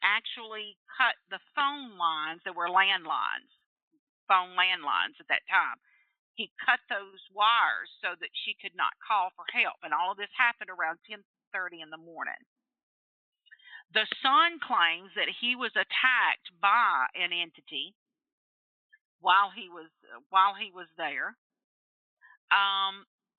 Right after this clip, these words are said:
and, uh, the bad thing is, is that the lady that told me, you know, that told me about this story, she says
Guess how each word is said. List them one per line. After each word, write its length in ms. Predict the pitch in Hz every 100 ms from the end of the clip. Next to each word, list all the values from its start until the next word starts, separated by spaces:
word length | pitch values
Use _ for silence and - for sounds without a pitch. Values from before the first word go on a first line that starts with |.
| _
and, 400 | 180 202 196 202 202
uh, 320 | 196 180 175 170 _ _ _ _ _ _ _ _ _ _ _ _ 180
the 80 | 196
bad 320 | 233 262 311 -
thing 480 | 277 247 240 214 196
is, 80 | 196
is 100 | 190 -
that 160 | 196
the 80 | 196
lady 480 | 190 202 226 254 277 220
that 80 | - - -
told 240 | 247 226
me, 240 | 190 175 180
you 80 | 196
know, 160 | 180 175
that 160 | 170 - -
told 160 | 247 240
me 160 | 262
about 240 | 240 208 214
this 160 | 190 -
story, 400 | - 240 185 160 175 -
she 80 | 185
says 160 | -